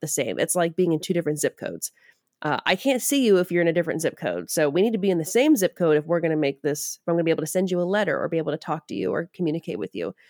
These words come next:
Uh, wireless routers are almost always, um, handing out addresses. They say, "Okay, if you're in this, in this zip code, you get the following address. Congratulations." And, uh, if your, um, console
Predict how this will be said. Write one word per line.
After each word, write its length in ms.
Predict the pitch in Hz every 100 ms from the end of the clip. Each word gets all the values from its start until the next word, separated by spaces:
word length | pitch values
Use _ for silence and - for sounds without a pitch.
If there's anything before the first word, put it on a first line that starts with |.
| _ _ _ _
Uh, 400 | 170 160 160 151 - _ - _
wireless 420 | 170 175 170 175
routers 500 | 175 170 165 160 160 -
are 120 | -
almost 320 | 131 165 160 -
always, 720 | 175 175 170 165 160 160 - _
um, 160 | 165 156
handing 480 | - 185 175 170 160
out 360 | 151 147 - - _ _ _ _ -
addresses. 840 | 139 143 - 151 - - - - 233
They 140 | 165
say, 300 | 156 156 135
"Okay, 300 | 113 185 269
if 100 | 190
you're 140 | 165 180
in 120 | 214
this, 160 | 233 233
in 240 | 196 190
this 180 | 214 -
zip 200 | 240 -
code, 320 | 214 196 185
you 140 | 170
get 180 | 175 185
the 80 | 175
following 480 | - 165 170 170 160
address. 420 | 127 - 104 -
Congratulations." 1000 | - 165 160 151 160 147 147 - - - - - - _ _ _ _ _ _ - -
And, 360 | 190 175 170
uh, 300 | 170 160 156 - -
if 220 | 196 190
your, 680 | 185 180 175 170 165 160 156 -
um, 320 | 165 165 185
console 580 | - 233 311 311 185